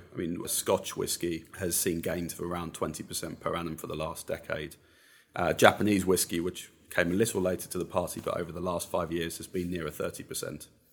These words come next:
thirty percent a year. So obviously very very large gains in the context of, in the context of other assets. So we're, we're constantly monitoring the market to make sure that we're allocated to the right regions. Portfolios have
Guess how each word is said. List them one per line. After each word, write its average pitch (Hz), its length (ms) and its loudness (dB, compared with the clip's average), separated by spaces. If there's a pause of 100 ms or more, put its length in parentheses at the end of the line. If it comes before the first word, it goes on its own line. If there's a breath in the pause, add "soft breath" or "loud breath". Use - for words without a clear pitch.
(280 soft breath)
thirty - 240 4
percent - 340 -6
a - 60 -8
year. 90 160 -6
So - 140 -4
obviously 90 220 -6
very 87 360 -4 (1160 soft breath)
very 120 180 12
large 104 340 8
gains 98 300 8
in 90 80 4
the 87 40 2
context 95 520 -2
of, 85 320 -6
in 90 100 -2
the 85 80 -2
context 90 420 -2
of 90 80 2
other 85 180 2
assets. - 420 0
So - 500 6
we're, 165 220 8
we're 170 160 6
constantly 156 480 6
monitoring 110 400 10
the 95 80 8
market 98 360 8
to - 80 -2
make 98 200 4
sure 95 180 2
that - 100 -2
we're 95 160 4
allocated 92 680 4
to - 120 -2
the 92 120 -4
right 92 480 2 (120)
regions. 92 640 -2
Portfolios 95 760 6
have 90 540 4